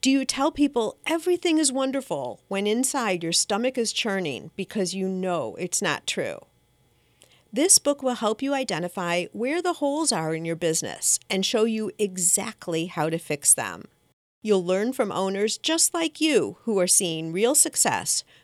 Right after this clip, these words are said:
growing their companies, and living their dream.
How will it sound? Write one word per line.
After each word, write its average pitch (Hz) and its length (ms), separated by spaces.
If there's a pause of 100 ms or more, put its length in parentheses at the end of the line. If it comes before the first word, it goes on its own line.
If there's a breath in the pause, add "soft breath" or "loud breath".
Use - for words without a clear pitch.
(120)
growing 339 340
their 269 120
companies, 311 640 (100)
and 156 260
living 262 540
their 208 180
dream. 120 600